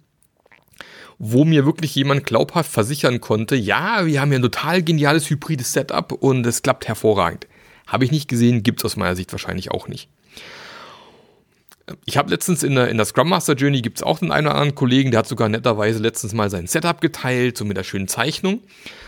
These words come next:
Und er hatte letztens erzählt, wir haben letzte Woche, äh, Freitag wieder unsere, unsere Q and A-Session gemacht, da haben wir zum Thema Hybrid zusammengesessen.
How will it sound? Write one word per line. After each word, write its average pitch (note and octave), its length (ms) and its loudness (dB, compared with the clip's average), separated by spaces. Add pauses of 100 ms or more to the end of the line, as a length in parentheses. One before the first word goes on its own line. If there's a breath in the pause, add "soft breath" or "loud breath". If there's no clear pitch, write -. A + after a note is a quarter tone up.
(260 loud breath)
Und C3+ 140 4
er C#3 60 6
hatte E3 140 2
letztens D3+ 360 2
erzählt, C#3+ 380 0
wir C3 60 4
haben A2 80 2
letzte A#2 300 0
Woche, A#2 320 4
äh, G#2+ 120 0
Freitag A#2 420 0
wieder A2+ 200 2
unsere, G#2+ 420 2
unsere G2+ 340 -2
Q A#2 240 -2
and A2+ 100 0
A-Session B2+ 460 0
gemacht, D3+ 320 0
da G2+ 40 -2
haben G2+ 100 -4
wir G2+ 80 -4
zum A2 140 -6
Thema G#2 280 -2
Hybrid B2+ 380 -4
zusammengesessen. D3 800 0